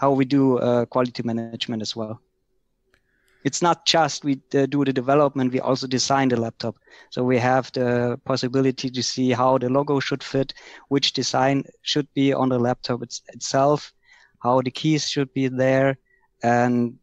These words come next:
yeah, we will ship for now f-, only in Europe. So that's, uh, how Eddie can ship. But, uh,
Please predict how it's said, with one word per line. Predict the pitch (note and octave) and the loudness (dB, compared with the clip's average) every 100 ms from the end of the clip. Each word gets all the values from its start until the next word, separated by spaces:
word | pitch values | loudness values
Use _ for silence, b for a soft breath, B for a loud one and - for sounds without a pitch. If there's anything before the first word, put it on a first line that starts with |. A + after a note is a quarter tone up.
| - | -2
yeah, | C3 C3+ A2 - _ _ | 2 2 0 -6 _ _
we | C3 C3+ | -2 2
will | D3 C#3 | 2 2
ship | - D#3+ - | 2 0 0
for | - - - C#3 | -12 -6 0 2
now | C#3+ C#3+ B2 | 4 2 0
f-, | - _ _ | -4 _ _
only | C#3 C#3+ C3 C3 | 0 2 2 2
in | B2 | 0
Europe. | A#2 D3 G#3 - _ _ _ _ - | 0 0 0 -4 _ _ _ _ -16
So | - C3 C3 | -4 0 2
that's, | B2+ C3 - - | 2 0 -2 -8
uh, | - B2+ B2+ A#2+ | -2 0 0 0
how | B2+ B2+ B2+ B2 | 0 2 0 0
Eddie | B2+ C#3+ | 0 0
can | - C3+ | -2 -2
ship. | B2 D3 - - _ _ _ _ | 0 -2 -4 -12 _ _ _ _
But, | B2 B2 - - | -2 0 -2 -2
uh, | B2+ B2 | 0 0